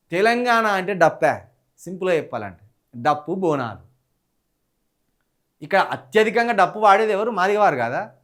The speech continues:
మరి అది మాదిగవారి, ఆ, సంస్కృతిలో భాగం కదా డప్పు.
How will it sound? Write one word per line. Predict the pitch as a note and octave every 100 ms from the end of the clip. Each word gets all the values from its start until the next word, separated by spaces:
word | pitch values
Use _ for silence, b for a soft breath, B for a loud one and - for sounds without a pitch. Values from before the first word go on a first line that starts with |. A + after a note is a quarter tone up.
| _ _ _ _
మరి | D#3
అది | F3 E3+ C#3+
మాదిగవారి, | A#2+ A#2+ D#3+ G3+ G#3+ G#3+ G#3+ F3+ B2 - _ _ _ _
ఆ, | C3+ C3+ B2 A2+ G#2 F#2+ E2+ E2 _ -
సంస్కృతిలో | F3 F#3 A3 G#3+
భాగం | F#3+ E3 G3 G#3
కదా | F3+ D3
డప్పు. | C3+ - G2